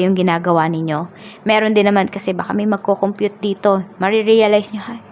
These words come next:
ang dami ko na palang nataya. Ganito na pala kung inipon ko to." Meron naman yung iba sa inyo,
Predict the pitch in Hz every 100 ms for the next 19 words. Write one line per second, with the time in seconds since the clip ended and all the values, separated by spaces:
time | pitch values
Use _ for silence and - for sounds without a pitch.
0 | - - - 220 214 220 226 208 220 220
1 | 214 208 214 214 - - - - - -
2 | - - 226 247 247 247 233 233 226 233
3 | 226 208 214 208 208 202 190 190 - -
4 | 208 214 214 214 202 202 202 190 185 185
5 | - 190 185 185